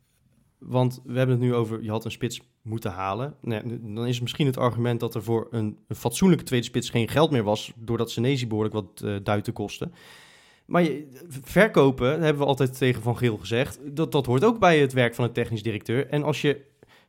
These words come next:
eh, Ayoub hebt die graag weg wil en Van der Heijden, eh, die je eigenlijk zelf de deur uit hebt geschopt en je krijgt ze niet verkocht of niet eens transfervrij naar een nieuwe club om die ruimte op tijd vrij te maken om een spits te halen, dan vind ik dat ook minpunten voor Sjo-, eh, Sjaak Troost.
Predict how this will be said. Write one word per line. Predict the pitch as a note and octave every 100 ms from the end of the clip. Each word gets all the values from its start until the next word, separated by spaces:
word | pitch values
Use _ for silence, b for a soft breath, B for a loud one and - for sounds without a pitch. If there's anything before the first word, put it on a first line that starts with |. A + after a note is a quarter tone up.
| _
eh, | C3+ B2 B2+
Ayoub | C3+ C#3+ G3+ G3
hebt | C3+ B2 -
die | B2
graag | B2+ C#3 A2+
weg | A#2+ A2+
wil | A#2+ A#2 C3
en | C3
Van | C#3
der | C3
Heijden, | B2+ G3 F3 C3 A2+
eh, | A#2+ A#2+ A#2 A#2 A2
die | C3+
je | C3
eigenlijk | B2+ D3+ C#3 B2+
zelf | - E3+
de | C3
deur | B2+ E3 D3+
uit | C3
hebt | B2+ A#2+
geschopt | - B2+ -
en | - C#3+
je |
krijgt | C3 C#3 C3
ze | - A#2 b b
niet | C#3 E3+
verkocht | - C3 E3+ - - b b
of | - C3+
niet | C#3
eens | C#3 B2+
transfervrij | B2+ A#2+ C3 A2+ C#3 F#3
naar | F3+ C3
een | A#2
nieuwe | A2+ A2+
club | A#2 A#2
om | - C3
die | A#2+ A#2
ruimte | D3 F#3+ F3
op | C#3
tijd | C#3 B2
vrij | - A#2+
te | A2+
maken | A#2+ A2 G#2 -
om | C3
een |
spits | B2+ G#3 G#3+
te | C3
halen, | F#2 F#2 A#2 b b b b _ -
dan | F3
vind | B2 A#2
ik | A2+
dat | C3
ook | A3
minpunten | G#3+ F#3 D3+ A#2+ A#2
voor | G#2+
Sjo-, | - G#2 G#2
eh, | A#2+ A#2 A2+
Sjaak | - A2+
Troost. | - A2+ G#2 -